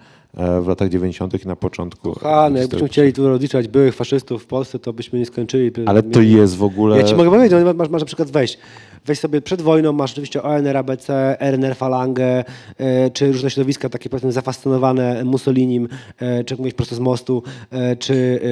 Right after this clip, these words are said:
Speaker 2: e, czy Hitlerem, e, i głównie kwestią, e, a-, antysemi-, antysemicką, to znaczy w sensie żydowską. E, tam była kwestia oczywiście ekonomiczna przede wszystkim, bo jakby, e, duża aktywność Żydów była w, e,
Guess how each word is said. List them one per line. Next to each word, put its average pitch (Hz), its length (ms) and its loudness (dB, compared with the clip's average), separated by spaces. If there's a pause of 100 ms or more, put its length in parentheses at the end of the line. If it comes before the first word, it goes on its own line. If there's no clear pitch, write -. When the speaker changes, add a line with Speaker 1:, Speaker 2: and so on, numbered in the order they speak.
(140)
Speaker 2:
e, 107 40 -2
czy 120 200 -6
Hitlerem, 120 580 -2
e, 131 120 -4
i 139 100 -6
głównie 131 340 2
kwestią, 120 500 -6
e, 117 380 -4
a-, 110 240 -6
antysemi-, 120 420 -8
antysemicką, 101 1000 -6
to 98 60 -12
znaczy 104 140 -14
w 98 80 -20
sensie 110 280 -6
żydowską. 135 560 -4 (480)
E, 143 220 0
tam 151 200 0
była 143 180 2
kwestia 139 220 -4
oczywiście 131 320 -2
ekonomiczna 139 560 0
przede 120 160 -8
wszystkim, 123 360 -6
bo 117 260 -4
jakby, 120 440 -4 (140)
e, - 20 -8
duża 120 320 -4
aktywność 117 460 -4
Żydów 117 240 -4
była 117 300 -4
w, - 140 -16
e, 117 40 -16